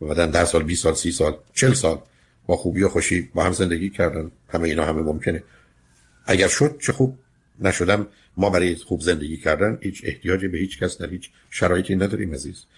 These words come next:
ما اون زمانی که با پامون راه می‌ریم، با دستامون کار می‌کنیم، با مغزمون فکر می‌کنیم، با زبونمون حرف می‌زنیم، می‌تونیم آزاد و راحت باشیم. مواظب خودتون باشید، خودتون هم اذیت نکنید. امیدوارم که حتی این صحبت‌ها رو هم اگر فکر می‌کنید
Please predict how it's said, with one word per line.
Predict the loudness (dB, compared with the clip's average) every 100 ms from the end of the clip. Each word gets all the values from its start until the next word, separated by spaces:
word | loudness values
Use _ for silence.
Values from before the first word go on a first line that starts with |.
| _ -2
ما | 0
اون | 2
زمانی | 4 4 4 2
که | 0 0
با | 2 0
پامون | 0 -2 0 2
راه | 2
می‌ریم، | 2 0 -2
با | -4
دستامون | -4 -4 -2 -2 -2 -10 -20 -2
کار | 2 2
می‌کنیم، | 2 -2 -2 -4
با | -4
مغزمون | -4 -2 -4 -4
فکر | -2 -2 -4
می‌کنیم، | -8 -6
با | -4
زبونمون | -4 -4 -4 -4
حرف | -6 -8
می‌زنیم، | -8 -6 -6 -8 -12 _ _ _ _ _ _
می‌تونیم | -2 0 -2 -2 0
آزاد | 2 2 4
و | 2
راحت | 2 0
باشیم. | -4 -8 -14 _
مواظب | 0 2 2
خودتون | 0 0 0
باشید، | 0 -2
خودتون | -6 0 2
هم |
اذیت | 2 2 2
نکنید. | 2 0 -2 -6 _ _ _ _ _ _
امیدوارم | -2 2 4 4 4
که | 0
حتی | 2
این | -2
صحبت‌ها | 0 0 0 2
رو | 2
هم | 0
اگر | 2 2
فکر | 2 -4 -10
می‌کنید | -6 -6 -6